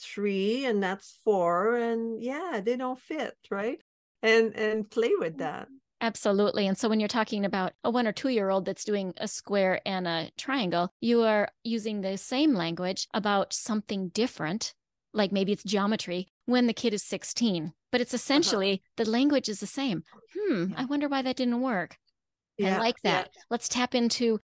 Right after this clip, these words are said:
Speaker 2: the strength that you have to be curious. W-,
Speaker 1: Yeah.
Speaker 2: ins-, instead of the angst that is going on, we can release the angst and tap into the strengths that are there. I love that you're doing this.
Speaker 1: Hmm. Yeah, it's finding new solution. Like there's, yeah, okay, that didn't work. And,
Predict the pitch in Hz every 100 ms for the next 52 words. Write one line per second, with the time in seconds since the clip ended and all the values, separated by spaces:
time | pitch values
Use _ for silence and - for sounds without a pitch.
0 | _ - - - 226 - - 202 220 202
1 | - 208 - 202 220 415 - - - _
2 | _ - 226 - 240 - - _ - 233
3 | - 220 208 196 175 - 220 196 180 160
4 | - 208 190 - - - 220 196 - 190
5 | 180 175 175 190 208 196 202 247 - 202
6 | 185 180 - - _ _ 220 208 214 -
7 | 202 - 185 180 - 175 - 175 175 170
8 | - 226 214 233 214 - 180 160 170 202
9 | - - _ _ _ - 196 190 185 170
10 | 175 214 226 202 202 247 247 254 240 240
11 | - 220 226 - 185 - 190 190 180 196
12 | 196 196 - _ _ _ - 240 233 269
13 | - 226 233 269 262 247 226 202 180 185
14 | 247 233 208 208